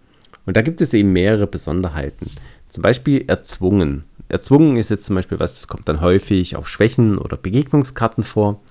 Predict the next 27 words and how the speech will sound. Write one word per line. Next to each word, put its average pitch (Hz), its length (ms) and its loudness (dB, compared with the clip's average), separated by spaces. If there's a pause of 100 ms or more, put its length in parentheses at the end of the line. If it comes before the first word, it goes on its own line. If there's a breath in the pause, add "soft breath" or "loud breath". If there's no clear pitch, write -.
(480 loud breath)
Und 147 260 4
erzwungene 131 500 6
Fähigkeiten 107 720 0
werden 85 300 -2
automatisch 104 920 0
initiiert 104 840 0
und 101 160 -4
interagieren 101 640 -2
automatisch 107 840 -2 (500 soft breath)
zu 95 100 -2
einem 87 100 0
festgelegten 92 580 -2
Zeitpunkt 90 440 -4
mit 82 120 -6
dem 78 60 -6
Spielstatus. - 880 -6 (1080 soft breath)
Diesen 151 260 4
Zeitpunkt 135 880 0
kann 104 340 4
man 98 200 4
normalerweise 101 540 2
an 87 120 0
Wörtern 101 320 -2
wie 92 60 -2
sobald, 123 680 2
nachdem, 113 600 2
falls 107 840 0